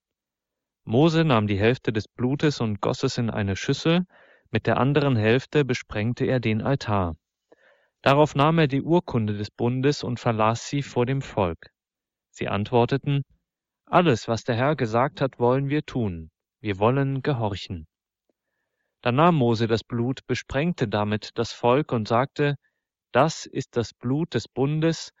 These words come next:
den der Herr aufgrund all dieser Worte mit euch geschlossen hat.“ Danach stiegen Mose, Aaron, Nadab, Abihu und die siebzig von den Ältesten Israels hinauf, und sie sahen den Gott Israels.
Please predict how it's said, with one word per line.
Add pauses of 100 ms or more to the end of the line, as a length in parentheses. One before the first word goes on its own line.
(320)
den
der
Herr
aufgrund
all
dieser
Worte
mit
euch
geschlossen
hat.“ (960)
Danach
stiegen
Mose, (420)
Aaron,
Nadab,
Abihu
und
die
siebzig
von
den
Ältesten
Israels
hinauf, (480)
und
sie
sahen
den
Gott
Israels.